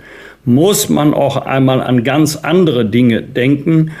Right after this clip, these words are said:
muss man auch einmal, äh, sich über die Welt, so wie wir sie kennen, unser Leben, so wie wir es schätzen, freuen,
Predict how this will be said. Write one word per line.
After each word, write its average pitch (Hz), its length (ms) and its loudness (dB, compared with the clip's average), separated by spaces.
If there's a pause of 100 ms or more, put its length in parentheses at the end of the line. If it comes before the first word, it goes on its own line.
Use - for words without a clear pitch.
(100)
muss 151 400 2
man 151 220 2
auch 139 400 -2
einmal, 135 760 2
äh, 135 140 0
sich 135 460 -2
über 127 360 2
die 117 280 0
Welt, 160 320 2
so 143 420 0
wie 131 220 2
wir 127 160 2
sie 120 160 0
kennen, 160 340 -2
unser 120 240 0
Leben, 139 400 2
so 131 440 0
wie 143 220 -4
wir 135 280 0
es 120 160 -4
schätzen, 135 480 -4
freuen, 143 540 0